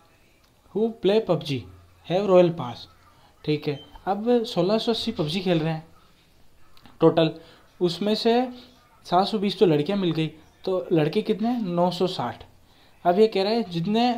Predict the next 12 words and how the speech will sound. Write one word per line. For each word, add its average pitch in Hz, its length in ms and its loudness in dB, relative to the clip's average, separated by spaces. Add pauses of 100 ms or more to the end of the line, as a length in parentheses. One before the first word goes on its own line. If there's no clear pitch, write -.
(320)
लड़के 170 240 6
पबजी 202 300 2
खेल 175 220 6
रहे 147 160 2
हैं 120 200 -8
तो 175 100 -6
नौ 160 160 2
सौ 170 140 -2
साठ 214 180 6
लड़के 214 220 0
पबजी 214 280 0
खेलेंगे, 214 360 6